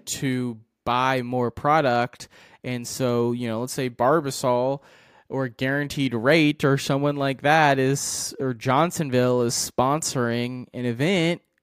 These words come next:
Well, they're not gonna continue to sponsor an event if they don't get a return on investment, right? If they're not seeing money coming back from their ads and,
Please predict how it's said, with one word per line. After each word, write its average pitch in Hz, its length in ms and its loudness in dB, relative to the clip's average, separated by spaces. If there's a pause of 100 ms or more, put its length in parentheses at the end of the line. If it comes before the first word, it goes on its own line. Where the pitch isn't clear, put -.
(320)
Well, 135 640 6
they're 147 200 4
not 175 220 0
gonna 147 160 -6
continue 156 440 0
to 139 100 0
sponsor 139 380 -4
an 113 60 0
event 170 240 2
if 127 100 0
they 131 100 -2
don't 127 160 -2
get 120 120 -4
a 117 40 -2
return 110 320 -6
on 90 120 -8
investment, 117 540 0
right? 117 260 -6 (320)
If 107 120 -20
they're 160 200 4
not 156 200 0
seeing 127 280 -8
money 120 240 -6
coming 107 300 -10
back 113 320 0 (320)
from 110 580 -4
their 104 320 -6
ads 98 500 0
and, 104 220 -6